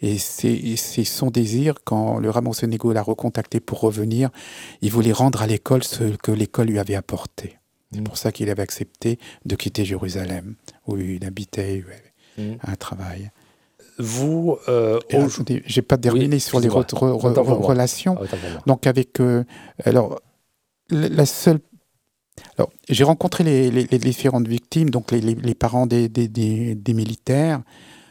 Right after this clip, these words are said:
Speaker 1: euh, surtout pendant les procès. Il y a eu deux procès, un peu de, donc du frère de l'assassin, un procès et le procès en appel. Et depuis longtemps, j'étais en contact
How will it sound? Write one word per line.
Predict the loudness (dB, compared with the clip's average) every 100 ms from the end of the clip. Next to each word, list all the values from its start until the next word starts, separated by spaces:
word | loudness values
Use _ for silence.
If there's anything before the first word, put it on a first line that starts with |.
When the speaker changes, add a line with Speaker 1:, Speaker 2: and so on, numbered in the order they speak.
| _ -4
Speaker 1:
euh, | -2 -2 -2 -4 -6 _ _ _ _ _ _ -20 _ _ -6
surtout | 0 2 2
pendant | 2 2
les | 0
procès. | -2 -6 -2 -2 -2
Il |
y | -4
a |
eu | -4 0
deux | -2
procès, | -2 -10 -4 -2
un | -2 -2
peu | -4
de, | -2 -2
donc | -2 -4
du | -4
frère | -4 -4
de | -2
l'assassin, | -2 -2 -4 -2 0 -2 -6 -20 -20 -20 -20 -4
un | -2
procès | 2 2 2 2 2
et | 0 0 0 0 0
le | 0
procès | 0 0
en | 0 -2
appel. | -2 0 0 -2 -8 -20 -20 -20 _ -2
Et | 2 4
depuis | 2 0 0 2
longtemps, | 2 2 2 4 4
j'étais | 0 0 0
en |
contact | 0 -4 -2 0 0 -4